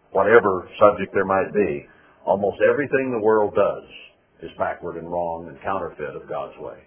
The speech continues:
Almost everything they do. He's gonna give us a pure language someday. We have to be careful with language because there, there is paganism throughout our language, through all languages.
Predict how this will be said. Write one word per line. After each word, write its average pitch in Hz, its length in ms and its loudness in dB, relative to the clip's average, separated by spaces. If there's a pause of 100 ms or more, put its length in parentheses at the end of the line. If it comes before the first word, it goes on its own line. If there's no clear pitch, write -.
(200)
Almost 107 480 -6
everything 107 440 -6
they 92 160 -8
do. 82 240 -10 (4000)
He's 87 120 -8
gonna 95 180 -6
give 107 140 2
us 110 120 -4
a 117 60 -4
pure 131 300 4
language 156 500 2
someday. - 500 -12 (320)
We 85 80 -10
have 85 100 -8
to 87 40 -18
be 92 120 -12
careful 107 380 -2
with 117 80 -6
language 135 460 -4 (140)
because 82 260 -16
there, 85 260 -12 (580)
there 160 220 8
is - 140 -6
paganism 156 720 0
throughout 139 300 8
our 110 120 6
language, 85 400 -2 (500)
through 131 140 4
all 135 160 8
languages. 76 520 -2